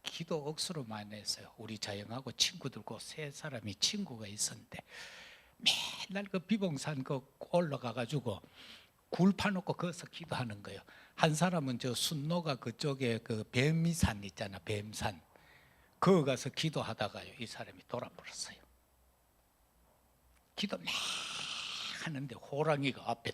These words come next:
떡 섰는 거예요. 이게 사단 역사입니다. 진짜 호랑이가 아니에요.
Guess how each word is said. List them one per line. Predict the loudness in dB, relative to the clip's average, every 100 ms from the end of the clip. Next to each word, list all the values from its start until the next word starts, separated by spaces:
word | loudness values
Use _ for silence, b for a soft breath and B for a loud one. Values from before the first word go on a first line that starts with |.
| -4
떡 | 2 4 4 2 2 2 0 -2 -6 -16 0
섰는 | 0 0 0 0
거예요. | 0 -8 -8 B B B B B _ _ _ -18 -18 -20 -20 -20 -20 _ _ _ -20 _ _ _ -20 -20 -20 _ _ _ _ _ -20 -20 _
이게 | -4 -2 -4 -8
사단 | -10 -8 -6 -6 -6
역사입니다. | -10 -12 -12 -14 -12 -14 b b b b -8
진짜 | -2 -2 -2
호랑이가 | 0 2 4 2 0 -4 -6
아니에요. | -8 -8 -10